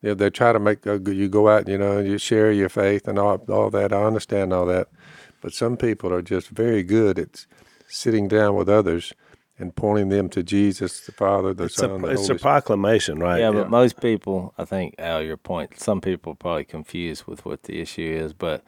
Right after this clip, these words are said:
Speaker 2: About,
Speaker 3: So,
Speaker 2: right. Uh, are
Speaker 3: you
Speaker 2: you
Speaker 3: think pro-
Speaker 2: predicting the future and stuff like that?
Speaker 3: So
Speaker 2: But it's
Speaker 3: he-,
Speaker 2: really not what they're talking
Speaker 3: here's
Speaker 2: about.
Speaker 3: the clever way to get around this. It's like, do you believe in prophecy? Well, I believe in at least one.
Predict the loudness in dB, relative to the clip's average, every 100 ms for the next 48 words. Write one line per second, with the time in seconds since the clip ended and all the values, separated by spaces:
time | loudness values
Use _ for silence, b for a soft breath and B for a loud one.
0 | b -4 2 6 6 4 4 6 6 6
1 | 4 2 0 0 2 2 6 8 8 6
2 | 6 6 6 4 4 4 4 4 2 4
3 | 6 6 6 4 4 4 2 0 2 2
4 | 4 2 4 4 4 4 2 4 6 6
5 | 2 0 -2 -4 2 4 4 0 0 4
6 | 6 8 8 8 8 6 2 -2 0 0
7 | -2 -4 -6 -8 -12 -14 -16 -18 _ -14
8 | -12 -6 -4 -2 -4 -8 -18 -20 b b
9 | b b b b _ _ _ -20 -20 _
10 | _ _ _ _ _ -8 -4 -2 -2 -2
11 | 0 0 0 -4 -6 -10 -12 -2 0 0
12 | -4 -10 -8 -6 0 2 2 0 -2 2
13 | 4 4 4 2 2 0 0 -6 -4 -4
14 | -4